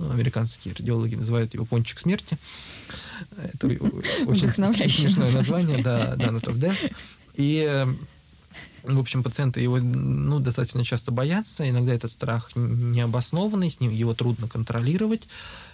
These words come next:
Speaker 1: И даже если они не выскакивают из томографа или там не, не кричат в нём, они начинают шевелиться.
Speaker 2: А седация в
Speaker 1: Магнитно-резонанс-,
Speaker 2: этих ситуациях
Speaker 1: а,
Speaker 2: не помогает?
Speaker 1: приходится се-, приходится седацию делать, да, в этих случаях, особенно если это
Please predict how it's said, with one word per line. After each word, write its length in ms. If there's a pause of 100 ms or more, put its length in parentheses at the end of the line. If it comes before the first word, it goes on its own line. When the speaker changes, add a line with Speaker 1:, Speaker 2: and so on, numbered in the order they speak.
(220)
Speaker 1:
И 680
даже 640
если 300
они 180
не 160
выскакивают 540
из 80
томографа 560
или 160
там 180
не, 540
не 100
кричат 400
в 60
нём, 200 (460)
они 240
начинают 360
шевелиться. 520 (380)
Speaker 2:
А 120
седация 340 (180)
в 60
Speaker 1:
Магнитно-резонанс-, 60
Speaker 2:
этих 240
ситуациях 600
Speaker 1:
а, 60
Speaker 2:
не 80
помогает? 320 (320)
Speaker 1:
приходится 220
се-, 220
приходится 540
седацию 480
делать, 360 (200)
да, 160
в 60
этих 180
случаях, 360
особенно 440
если 360
это 280